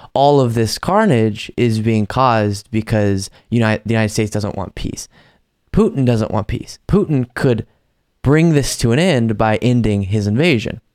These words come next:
The United States is not gonna just not help Ukraine and allow them to have even more devastation brought on,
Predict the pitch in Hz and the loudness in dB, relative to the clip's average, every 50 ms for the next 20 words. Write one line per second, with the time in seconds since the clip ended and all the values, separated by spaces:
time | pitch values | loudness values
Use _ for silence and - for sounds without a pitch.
0 | _ - - - - - - 127 131 120 120 113 117 - - 196 202 190 156 - | _ -20 -20 -18 -12 -4 -2 0 0 0 0 -2 -2 -2 -2 0 2 2 0 -2
1 | - - - - - 135 120 139 139 135 - 139 131 123 113 113 120 113 - - | -6 -12 -8 -4 -4 -2 0 0 -2 -2 -2 -2 -2 -2 -2 -2 -4 -4 -6 -10
2 | _ _ _ _ _ _ _ _ - - 101 104 110 123 127 131 - 110 123 123 | _ _ _ _ _ _ _ _ -8 -4 -2 0 2 2 2 2 0 0 -2 -2
3 | 113 - 107 107 104 - - 139 139 127 110 107 - - 107 107 104 107 107 110 | -2 -2 -4 -6 -6 -4 -4 -2 0 0 0 0 0 0 0 0 2 2 2 0
4 | 104 107 104 101 - - - _ _ - - - 120 110 98 104 110 104 - - | 0 0 -2 -2 -4 -6 -20 _ _ -12 -6 -2 -2 0 0 0 -2 -4 -6 -8
5 | - - 147 147 131 131 127 120 117 117 123 127 131 131 117 120 110 104 104 - | -4 0 0 2 2 2 0 0 0 0 0 0 0 0 0 -2 -2 -2 -4 -4
6 | - 107 104 98 98 - 98 98 98 104 104 104 101 98 98 95 92 95 | -4 -4 -4 -4 -4 -6 -8 -6 -4 -2 -2 -2 -2 -2 -4 -6 -6 -8